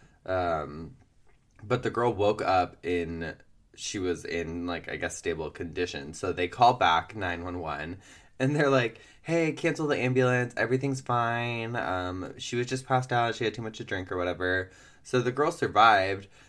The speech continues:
but no authority called to follow up. And, like, don't you guys feel like they should have at least done a drive-by? I don't know. It's weird to me. Like, I feel like anytime you dial nine one one, the police show up, but I don't know.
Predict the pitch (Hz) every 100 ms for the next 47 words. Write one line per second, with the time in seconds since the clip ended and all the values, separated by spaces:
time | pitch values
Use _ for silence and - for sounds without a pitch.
0 | _ 135 135 131 151 180 156 143 135 -
1 | 113 101 101 90 92 98 92 87 95 92
2 | 127 131 - 226 220 143 135 127 107 -
3 | 107 98 78 85 95 - 92 85 87 85
4 | 73 76 - 95 98 98 101 98 - _
5 | - 120 110 92 98 98 107 98 95 82
6 | 71 73 80 90 90 - _ - 101 -
7 | 139 127 - 104 110 110 92 92 101 80
8 | 78 90 92 92 98 101 101 98 92 87
9 | - 82 78 - 80 69 71 90 - -
10 | - _ _ 85 76 71 - _ - -
11 | - 87 69 - -